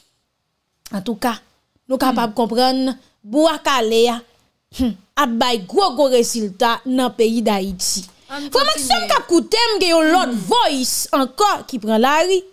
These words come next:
Speaker 1: Ebyen la se de nèg k ap pale, men genlè gen youn ki pi gang pase lòt, men tou de gen zanmi legal. Oke,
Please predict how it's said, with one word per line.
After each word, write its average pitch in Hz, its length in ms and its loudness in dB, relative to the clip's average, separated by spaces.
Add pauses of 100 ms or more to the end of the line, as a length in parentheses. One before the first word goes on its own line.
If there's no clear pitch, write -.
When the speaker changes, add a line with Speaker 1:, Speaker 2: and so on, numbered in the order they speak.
(360)
Speaker 1:
Ebyen 480 480 0 (160)
la 415 240 2 (160)
se 466 280 0 (280)
de 539 120 0 (100)
nèg 320 260 0
k 311 80 0
ap - 220 -4
pale, 330 320 0 (180)
men 311 160 0
genlè 294 400 2
gen 277 140 0
youn 269 180 0
ki 269 80 -4
pi 269 200 -4
gang 302 260 0
pase 254 300 0
lòt, 330 260 0 (220)
men 214 120 -4
tou 233 160 -4
de 311 120 4
gen 208 160 -2
zanmi 196 360 0
legal. 247 440 0 (400)
Oke, 233 280 -14